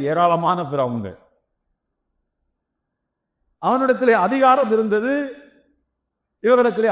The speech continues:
ஆணவம் இருந்தது கூடவே. இவர்களுக்கு மத்தியிலே நபியே நீங்கள் வாழ்ந்து கொண்டிருக்கிறீர்கள்.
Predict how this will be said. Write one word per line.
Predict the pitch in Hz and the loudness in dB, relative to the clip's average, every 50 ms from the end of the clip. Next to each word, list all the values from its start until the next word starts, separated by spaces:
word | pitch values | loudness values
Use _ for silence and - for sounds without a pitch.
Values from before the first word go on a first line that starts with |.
| 170 160 | 0 0
ஆணவம் | 180 220 233 233 226 214 208 180 160 | 0 0 0 0 0 -2 -2 -2 -2
இருந்தது | 147 139 120 117 113 110 120 | -4 -4 -4 -4 -6 -6 -8
கூடவே. | 123 143 143 127 113 101 98 92 - - _ _ _ _ _ _ _ _ _ _ _ _ _ _ _ _ _ _ _ _ _ | -8 -6 -4 -4 -4 -6 -8 -10 -12 -14 _ _ _ _ _ _ _ _ _ _ _ _ _ _ _ _ _ _ _ _ _
இவர்களுக்கு | 185 214 220 202 226 220 180 208 | 0 2 2 2 2 2 0 0
மத்தியிலே | 208 226 220 262 285 285 285 269 | -2 -2 -2 -4 0 0 0 0
நபியே | 254 247 240 240 254 247 233 | 0 -4 -4 -4 0 0 0
நீங்கள் | 226 226 220 214 220 196 185 | 0 0 -2 -2 -2 -2 -2
வாழ்ந்து | 196 220 220 208 | -2 -2 -2 -2
கொண்டிருக்கிறீர்கள். | 185 185 165 160 147 131 139 131 117 104 98 98 90 | -2 -2 -4 -6 -8 -8 -8 -8 -8 -10 -12 -14 -14